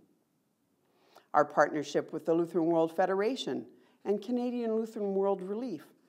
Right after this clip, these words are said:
as we work to support refugees and internally displaced people around the world. Our partnership with the churches in Argentina and Peru, as we help support ministry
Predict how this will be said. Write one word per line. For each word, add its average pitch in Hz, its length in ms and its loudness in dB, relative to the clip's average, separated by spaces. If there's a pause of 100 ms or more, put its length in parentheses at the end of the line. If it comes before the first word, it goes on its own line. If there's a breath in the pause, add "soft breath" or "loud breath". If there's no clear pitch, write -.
(240 soft breath)
as 185 180 -2
we 208 120 2
work 233 340 0
to 220 100 -4
support 208 520 0
refugees 170 760 -4
and 151 120 -2
internally 185 600 -2
displaced 196 680 -8
people 127 440 -4
around 226 400 -4
the 240 60 -6
world. 233 520 -6 (1120 soft breath)
Our - 80 -2
partnership - 840 -4 (240 soft breath)
with 220 180 -4
the 220 80 0
churches 233 540 -4
in 143 100 -2
Argentina 180 1000 -2
and 131 160 -4
Peru, 165 640 -2 (460 loud breath)
as 190 160 -4
we 294 180 0
help 254 280 0
support - 500 -4
ministry 208 580 -4